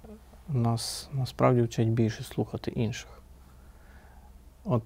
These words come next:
так, як ікона, е, на іконі зображаються маленькі уста, а великі вуха, знаєте, що ми менше говоримо, а більше стараємося почути,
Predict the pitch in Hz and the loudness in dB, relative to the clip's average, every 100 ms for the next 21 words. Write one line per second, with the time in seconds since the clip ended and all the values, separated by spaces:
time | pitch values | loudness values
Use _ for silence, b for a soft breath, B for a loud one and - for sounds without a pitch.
0 | - 117 - 113 117 - 135 143 120 110 | -2 -4 -2 -2 -2 2 4 6 4 2
1 | - - - - 135 123 131 147 156 143 | -2 -12 -20 -14 -6 -6 -6 -8 -6 0
2 | 117 113 120 117 113 120 113 117 120 117 | 0 0 0 0 2 2 4 6 6 6
3 | 113 131 117 117 120 113 117 117 - 123 | 2 0 4 6 4 2 -2 -2 0 0
4 | 147 156 - b b b b b b b | 0 -4 -10 b b b b b b b
5 | - 131 113 120 123 120 127 123 - - | -4 4 8 8 6 6 6 4 -2 -6
6 | - 143 - - - 117 113 117 110 113 | -8 -8 -10 -14 -4 2 4 6 4 2
7 | 117 117 117 135 131 120 117 127 127 120 | -2 2 4 4 4 6 6 6 6 4
8 | 123 b b b b - 123 113 127 123 | 2 b b b b -10 -2 2 4 4
9 | 123 - 123 123 117 113 113 - 113 - | 0 2 4 4 4 2 0 2 2 4
10 | 120 - | 2 2